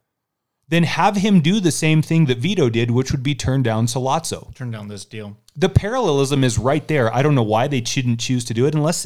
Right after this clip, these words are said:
Speaker 1: and this is my big problem with Michael in this film.
Speaker 2: Yeah.
Speaker 1: I, like I said, I like where you're going.
Speaker 2: Mm-hmm.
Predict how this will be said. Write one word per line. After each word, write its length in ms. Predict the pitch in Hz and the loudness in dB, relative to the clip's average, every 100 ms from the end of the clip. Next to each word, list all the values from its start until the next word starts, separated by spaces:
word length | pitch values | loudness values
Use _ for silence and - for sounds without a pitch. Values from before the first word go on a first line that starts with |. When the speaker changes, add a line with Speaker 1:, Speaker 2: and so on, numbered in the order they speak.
| - | -2
Speaker 1:
and 140 | 117 | 0
this 140 | 156 - | 0 -2
is 80 | 175 | -2
my 120 | 127 | -2
big 280 | 113 151 135 | 0 -2 0
problem 340 | 147 190 123 | 2 2 0
with 160 | 107 117 | -2 -2
Michael 320 | 107 104 113 | -4 -4 -4
in 80 | 101 | -4
this 140 | - | -4
film. 300 | 107 101 104 | -6 -4 -4
Speaker 2:
Yeah. 200 | 113 101 - _ _ - | -6 -10 -16 _ _ -14
Speaker 1:
I, 80 | 143 | -8
like 160 | 151 135 | -4 -4
I 20 | |
said, 180 | 120 147 | 0 2
I 100 | 131 | 2
like 260 | 127 151 131 | 2 0 0
where 100 | 110 | -2
you're 140 | 117 | -2
going. 320 | 107 110 139 | -2 -2 -2
Speaker 2:
Mm-hmm. 340 | - 120 110 | -6 -8 -8